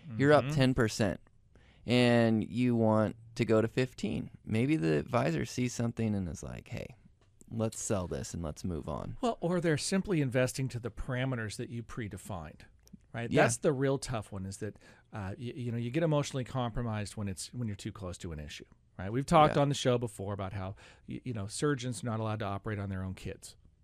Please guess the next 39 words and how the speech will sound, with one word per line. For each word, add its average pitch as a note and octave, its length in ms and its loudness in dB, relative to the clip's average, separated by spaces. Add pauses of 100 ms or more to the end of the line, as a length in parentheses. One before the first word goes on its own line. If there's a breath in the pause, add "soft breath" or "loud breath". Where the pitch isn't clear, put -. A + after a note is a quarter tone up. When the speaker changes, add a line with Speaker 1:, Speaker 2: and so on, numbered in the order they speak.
(180)
Speaker 2:
right? F#2+ 240 -6
Because A#2 340 4
Speaker 1:
Mm-hmm. C#3 80 -2 (240 loud breath)
Speaker 2:
they're D3+ 100 0
emotionally D3 360 -2
compromised, A#2 680 -4
and B2 80 -4
that A#2+ 100 -4
can C3 120 -6
compromise A2+ 560 -4
your - 80 -12
training, - 400 -10 (400)
okay? F#2 180 -6
So A2 320 -2 (460 loud breath)
that, C#3+ 500 0
the, C#3 240 2
the C3 120 -2
benefit D#3+ 460 2
of B2 120 0
having A#2 680 -2
independent C3+ 560 -2
counsel B2 540 -4
that G2+ 180 -4
has A2 380 -4 (440 loud breath)
less C#3 400 0
of C3 140 -2
an A2+ 240 -2
emotional B2 460 -4
stake B2 380 0
in A2+ 60 -2
the A2 140 -2
outcome A2 560 -2 (320 soft breath)
is B2+ 80 -12
really A#2 380 -2 (180)
exactly A#2 400 -4
that, D3+ 240 0
beneficial, A2 560 -6 (320)
right? F2+ 180 -8
So A#2+ 280 0